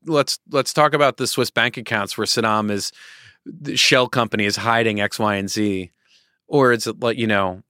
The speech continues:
"So you're flying to Kuwait right now?" You know, like, there just wasn't a ton of discussion around that, you know, and, and, um, for everyone's sake,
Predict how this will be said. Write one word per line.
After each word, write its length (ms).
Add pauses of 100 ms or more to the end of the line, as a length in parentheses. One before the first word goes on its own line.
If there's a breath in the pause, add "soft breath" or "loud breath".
(760)
"So 240
you're 200
flying 260
to 60
Kuwait 580
right 240
now?" 120
You 120
know, 120
like, 280 (240 soft breath)
there 100
just 220
wasn't 320
a 80
ton 300
of 160
discussion 600
around 300
that, 180 (480)
you 140
know, 140
and, 260
and, 380 (720)
um, 680 (960)
for 240
everyone's 480
sake, 420